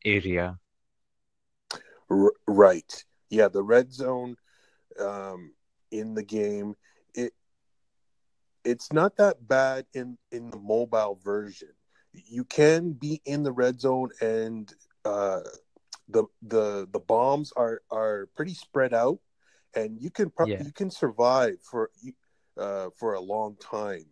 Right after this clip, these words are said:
Speaker 2: um, in the red zone. Um,
Speaker 1: Mm-hmm.
Speaker 2: but, uh, it's, it's definitely better to be indoors 'cause it doesn't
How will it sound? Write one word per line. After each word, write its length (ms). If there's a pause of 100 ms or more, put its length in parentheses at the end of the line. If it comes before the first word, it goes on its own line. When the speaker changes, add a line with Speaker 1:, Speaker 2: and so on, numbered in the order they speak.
(400)
Speaker 2:
um, 360
in 160
the 80
red 320
zone. 300 (720)
Um, 480
Speaker 1:
Mm-hmm. 280 (480)
Speaker 2:
but, 600 (440)
uh, 300 (120)
it's, 240 (120)
it's 260
definitely 420
better 400
to 140
be 240
indoors 500
'cause 340 (260)
it 140
doesn't 360